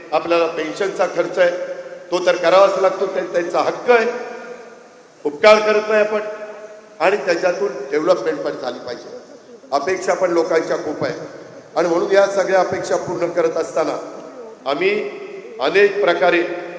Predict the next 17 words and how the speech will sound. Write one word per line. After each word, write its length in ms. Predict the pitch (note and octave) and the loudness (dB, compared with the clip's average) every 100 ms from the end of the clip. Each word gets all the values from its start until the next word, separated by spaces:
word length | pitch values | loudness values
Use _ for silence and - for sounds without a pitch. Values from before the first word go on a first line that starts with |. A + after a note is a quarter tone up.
| - - | -14 2
त्याबद्दलचे 640 | F3 F3 D#3+ E3+ E3 E3+ | 4 4 4 2 2 -2
निर्णय 300 | D3+ D3 D3+ | -2 -2 -2
घेतो. 280 | C#3+ C#3 C#3 A#2+ - - - - - | 0 -4 -4 -8 -10 -16 -18 -20 0
कधी 180 | F#3+ G3 | 2 2
कधी 240 | G#3 A3 G#3+ | 2 0 0
काही 200 | G3+ G#3 | 0 2
काही 180 | A3 | 0
जण 180 | G#3 A3 | 0 -2
असं 320 | G#3 - A3+ G3+ - - | -4 -2 -4 -4 -8 -6
बातम्या 380 | G3 - A#3 A3+ | -6 0 0 0
सोडतात 480 | - A3 G#3+ G3 - - - - - - - | -2 -2 0 -2 -2 -6 -12 -14 -16 -18 -4
की 60 | A3 | 0
"अजित 220 | G#3+ A3 | 0 -2
पवार 280 | - G#3+ G#3 | -4 -2 -2
पैसे 360 | G3+ F3 G3 | -4 -6 -4
सोडत 400 | F#3 F3 E3+ E3+ | -6 -4 -6 -4
नाही." 120 | D3 | -6